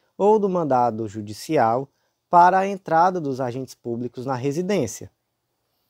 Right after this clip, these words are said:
Esse julgado aqui, ele é bem semelhante aos que saíram lá no informativo seiscentos e sessenta e seis e seiscentos e vinte e três do S T J,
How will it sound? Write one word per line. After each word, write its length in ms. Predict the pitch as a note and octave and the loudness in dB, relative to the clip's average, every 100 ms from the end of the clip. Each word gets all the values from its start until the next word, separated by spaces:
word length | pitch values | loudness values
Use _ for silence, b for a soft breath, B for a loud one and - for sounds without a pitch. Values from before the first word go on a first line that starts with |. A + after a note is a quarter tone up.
| _ - | _ -8
Esse 260 | G#3+ G3+ G3+ | -6 -4 -2
julgado 420 | F#3+ F3 E3+ D#3+ | 0 2 2 2
aqui, 200 | D#3 G#3 | -2 -2
ele 100 | G#3 | 0
é 80 | E3 | 0
bem 240 | E3 C4+ | -2 -8
semelhante 880 | - G#3 E3 B2+ B2+ F3 G3 D#3 - | -6 -2 0 2 0 0 -2 -4 -2
aos 200 | C#3+ C#3 | -2 -4
que 100 | - | -10
saíram 420 | C3 C#3+ B2+ B2 | -6 0 0 0
lá 160 | A#2+ D3 | 0 -2
no 80 | F3 | -2
informativo 800 | D#3 D3+ C#3+ C3 - B2+ A#2 B2 | -4 -4 -2 -4 -4 -4 -4 -4
seiscentos 340 | B2 B2+ B2 | -2 0 0
e 260 | A#2+ A#2 A2+ | -2 -2 2
sessenta 20 | |
e 60 | C#3 | 2
seis 220 | E3+ F3+ | 2 0
e 40 | |
seiscentos 300 | F3 F3+ F3 | 0 -2 -2
e 0 | |
vinte 100 | G3+ | -6
e 80 | - | -6
três 280 | D#3 F3 F3 | -2 0 2
do 100 | D#3 | 0
S 180 | D3+ - | -2 -2
T 160 | F3+ | -2
J, 480 | E3+ D3+ D#3+ - G#2+ | 2 2 2 -2 -14